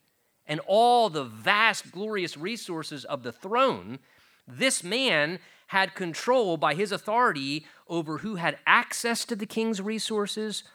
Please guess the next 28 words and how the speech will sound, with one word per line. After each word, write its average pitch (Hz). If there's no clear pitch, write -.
or 135
who 156
was 156
denied 165
the 117
king's 95
resources. -
He 202
could 214
open 185
and 165
he 151
could 151
close. 190
Now, 156
you 180
may 226
notice 220
there, 135
and 175
hopefully 156
given 156
that 143
we've 139
been 120
going 151
through 143
Revelation, 139